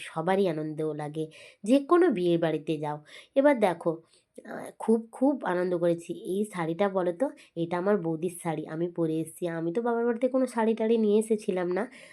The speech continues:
তো দেখো কেমন লাগছে বলো এই শাড়িটা। আমায় হয়তো ভালো লাগছে না, কিন্তু শাড়িটাকে ভালো লাগছে।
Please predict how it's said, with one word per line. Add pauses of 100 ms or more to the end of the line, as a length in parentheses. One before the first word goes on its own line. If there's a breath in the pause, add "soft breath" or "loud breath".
তো
দেখো
কেমন
লাগছে
বলো
এই
শাড়িটা। (360 loud breath)
আমায়
হয়তো
ভালো
লাগছে
না,
কিন্তু (100)
শাড়িটাকে
ভালো
লাগছে।